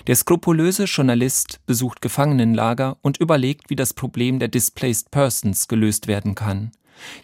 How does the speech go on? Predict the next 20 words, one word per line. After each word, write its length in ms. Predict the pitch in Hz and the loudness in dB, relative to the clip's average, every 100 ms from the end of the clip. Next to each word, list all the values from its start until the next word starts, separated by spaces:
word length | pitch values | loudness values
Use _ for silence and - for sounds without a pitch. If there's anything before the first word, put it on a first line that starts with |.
| - | 2
Jener 380 | 135 147 170 165 _ | 4 6 2 -2 _
zu 160 | - 151 | 2 4
Millionen 640 | 139 131 147 185 185 143 | 4 4 2 4 2 2
heimatlos 540 | 131 147 147 151 143 | 2 2 0 -2 -2
in 200 | - 131 | 0 0
Europa 420 | 127 120 123 147 | 2 0 0 -2
umherirrenden 880 | 135 123 120 127 139 - 120 117 110 | -2 0 0 2 0 0 2 2 4
Menschen 420 | 113 131 135 113 | 4 4 2 0
also, 460 | 104 107 110 127 127 - - | 0 0 0 -2 -4 -6 -2
die 80 | |
vielfach 520 | 131 - 139 - 139 - | 0 2 0 2 -2 0
als 220 | 131 - | -4 0
Zwangsarbeiter 680 | 143 139 - 110 107 110 117 | 0 0 0 0 0 2 0
nach 120 | 113 | 0
Deutschland 520 | 127 127 - 104 101 | -2 -2 -2 -2 -2
verschleppt 480 | 113 - 110 - - | -4 -2 -4 -4 -4
worden 280 | 104 107 101 | 0 0 0
waren. 380 | 104 107 127 - _ _ _ - - - | -2 -2 -6 -12 _ _ _ -16 -16 -4
Erstaunlich 500 | 131 - 190 156 - | -2 2 4 2 0
ist, 340 | 131 151 - | -2 -2 -4